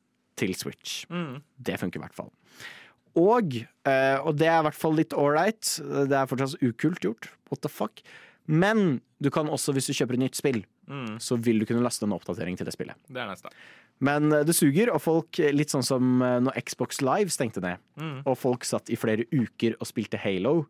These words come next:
Speaker 2: Mm.
Speaker 1: eh, fram til de ble kastet ut,
Speaker 2: Mm.
Speaker 1: så er det folk som fortsatt gjør dette i Pokémon og et par andre spill nå. Jeg tror Splatoon,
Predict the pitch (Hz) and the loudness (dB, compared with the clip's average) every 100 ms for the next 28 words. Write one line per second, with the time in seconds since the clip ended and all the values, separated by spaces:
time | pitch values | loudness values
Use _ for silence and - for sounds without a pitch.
0 | _ - 147 131 107 117 175 120 113 113 | _ -10 -8 -6 -8 -10 -6 -2 0 0
1 | 127 107 113 107 110 131 - 98 165 - | -2 -2 -2 0 0 -2 -4 0 0 0
2 | - _ 135 120 104 131 - - 120 139 | -10 _ -12 -10 -10 -12 -8 -4 -2 0
3 | 135 131 131 123 117 110 107 110 - 101 | -2 -2 -2 -2 -2 0 2 0 0 -2
4 | 98 113 101 - 110 110 110 117 110 - | -2 -2 -2 0 2 4 2 0 -2 -2
5 | 110 110 98 - 98 113 160 185 - - | 0 0 -2 -4 -2 0 -2 -4 -16 -6
6 | 113 131 123 143 135 - 143 170 | -4 -2 -2 -2 -2 2 4 2